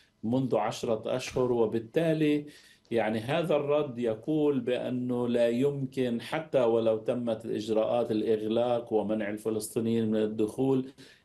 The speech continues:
لا يمكن بأي حال من الأحوال منع أي فلسطيني يريد أن ينفذ مثل هذه العملية في مركز المركز عمليًا، في مناطق مركزية في داخل إسرائيل. وبالتالي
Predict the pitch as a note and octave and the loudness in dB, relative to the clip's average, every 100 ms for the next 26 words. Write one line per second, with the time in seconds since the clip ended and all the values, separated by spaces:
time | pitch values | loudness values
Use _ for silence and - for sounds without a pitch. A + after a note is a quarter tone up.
0 | A#2+ C3 C#3+ F3+ G3+ F#3+ D3 B2 A#2 - | 2 2 4 4 2 2 2 2 2 0
1 | C3 B2+ C3+ B2+ A#2 A2+ G#2+ A2 - A#2+ | -2 -2 -4 -2 0 0 0 -4 -4 0
2 | B2+ C3 B2+ B2 A2 B2 B2+ A2+ A#2+ B2 | 2 2 2 0 0 0 0 0 -2 -2
3 | A2+ A2+ A2 G#2 - C3+ C3+ B2 B2 A2+ | 0 0 0 0 -2 -2 0 -2 0 0
4 | A2 B2+ A#2 A2 A2 A2+ A#2 A2+ G#2+ A2 | 2 0 0 -2 -2 -2 -2 -4 -2 -2
5 | A2+ G#2 A2 G#2+ A2 G#2 G2+ A2 A#2+ C#3+ | 0 2 0 2 0 0 0 -2 -2 0
6 | C3+ C3+ - - _ _ - - C#3 C#3 | -2 -2 -8 -20 _ _ -8 0 2 2
7 | C#3 - B2 A#2+ A#2+ C#3+ C#3+ C#3+ A#2+ B2+ | 0 0 -2 0 2 2 0 -2 0 0
8 | B2 D3 D#3 A2 F#2+ F#2+ G2+ G2+ G#2 G2+ | 2 0 0 -4 -2 -4 -2 -2 0 -2
9 | G2 A2 G#2+ A2+ B2 A#2 G#2+ A2 G#2+ G#2+ | -2 -2 -2 0 0 0 -2 -2 0 -2
10 | G#2 B2 B2 G2+ G2 G#2 G2 - G2 F#2+ | 0 -2 0 0 0 -2 -2 -2 -4 -4
11 | G2+ - G#2 A2 C#3+ E3+ D3 B2+ B2+ - | -8 -4 -2 0 0 2 2 2 -2 0
12 | D#3+ D#3+ D3 D3 | -2 0 0 0